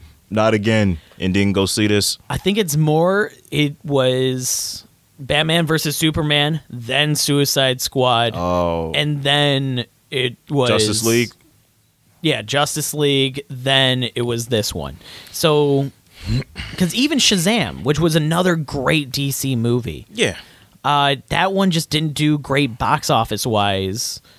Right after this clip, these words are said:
Speaker 2: until a little bit later into its run, and Birds of Prey really hasn't gotten that chance of, like, that boost.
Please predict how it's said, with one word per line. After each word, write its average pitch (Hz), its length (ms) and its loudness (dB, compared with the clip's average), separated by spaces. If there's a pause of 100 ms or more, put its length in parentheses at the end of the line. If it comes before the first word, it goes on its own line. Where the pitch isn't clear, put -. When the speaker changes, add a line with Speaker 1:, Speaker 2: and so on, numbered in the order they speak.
(160)
Speaker 2:
until 127 1200 -2
a 123 60 0
little 139 300 0
bit 127 200 -4
later 127 400 0
into 127 260 -2
its 110 180 -4
run, 104 320 -4
and 95 220 -6 (160)
Birds 170 180 0
of 156 60 -8
Prey 185 200 0
really 156 260 2
hasn't 135 400 -2
gotten 120 260 0
that 113 240 0
chance 123 360 -2
of, 113 140 -6
like, 104 160 -4
that 104 260 -2
boost. - 480 -4